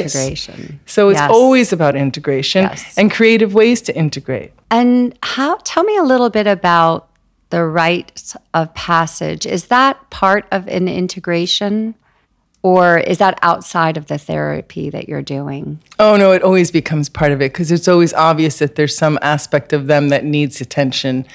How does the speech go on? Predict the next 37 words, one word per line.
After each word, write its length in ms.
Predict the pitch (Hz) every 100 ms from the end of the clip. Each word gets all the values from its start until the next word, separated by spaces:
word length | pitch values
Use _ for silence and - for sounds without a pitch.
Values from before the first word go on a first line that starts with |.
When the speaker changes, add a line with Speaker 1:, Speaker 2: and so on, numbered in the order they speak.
| - _
Speaker 2:
and 100 | 139
the 60 | 147
rite 200 | 147 147
of 120 | 135
passage 420 | - 143 - 131
serves 480 | - - 151 139 -
that, 240 | - 92 113
right? 380 | 131 143 147
Like, 260 | 139 139 - - - - - - - -
I'll 140 | 196
remember 400 | 196 180 170 160
for 180 | - 151
myself 640 | 156 147 - 151 143 139 _ _ _ _ 143
receiving 720 | 156 151 - 165 156 151 147
my 220 | 143 139
communion, 760 | 135 147 143 139 135 117 - 147 _ -
Speaker 1:
Mm-hmm. 180 | 175 165 151
Speaker 2:
right, 260 | 135 143 139
and 160 | 135
wearing 260 | 127 147 147
the 60 | 135
white 260 | 135 131
dress 440 | - 139 131 - 147
and 140 | 139
my 140 | 131
hands 440 | 131 131 156 151 147
and 100 | 151
this 140 | 151
and 80 | -
that. 200 | 151 147 _ - -
In 180 | 151
my 320 | 143 170 247 247
head, 540 | 180 180 110 85 - _ -
I 140 | 175
was 180 | 220 180
marrying 480 | 165 143 139 139 143
God 480 | 151 185 196 123